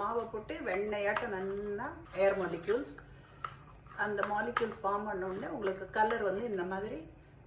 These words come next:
வெண்ணையாட்டம் மாறிடும். இது என்னாச்சு பார்ப்போமா? பாருங்க இந்த மாதிரி மாவோட பதத்தை. இதுதான் மாவோட பதம். சொன்ன மாதிரி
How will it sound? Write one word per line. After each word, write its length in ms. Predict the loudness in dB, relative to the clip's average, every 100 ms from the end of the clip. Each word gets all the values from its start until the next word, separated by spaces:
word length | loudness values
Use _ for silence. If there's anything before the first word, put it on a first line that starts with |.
| -8
வெண்ணையாட்டம் 540 | -2 0 0 -2 -2 -2
மாறிடும். 360 | -2 -4 -8 -12 -16 -6 2 2 0 -8 -12
இது 140 | -10 -8
என்னாச்சு 240 | -8 -4 0
பார்ப்போமா? 380 | 0 0 -2 0 0 -2 -8 -18 -20 -20 -20 -20 -20 -20 -20 -20 -20 -20 -20 -20 -12 -12 -12 -20 -20 -20 -20 -20 -20 -20 -20 -14
பாருங்க 360 | -10 -8 -6 -6
இந்த 100 | -2
மாதிரி 340 | -2 -2 -6 -4
மாவோட 280 | 0 0 -2 -2
பதத்தை. 380 | -4 -4 -2 -4 -4 -12 -20 -20 -20 -20 -20 -20 -20 -20 -20 -20 -20 -20 -20 -20 -20
இதுதான் 280 | -12 -10 -4
மாவோட 320 | -2 2 2 2
பதம். 280 | -2 -2 -6 -10 -18 -20 -20 -20 -20 -10
சொன்ன 200 | -6 -4
மாதிரி 160 | -4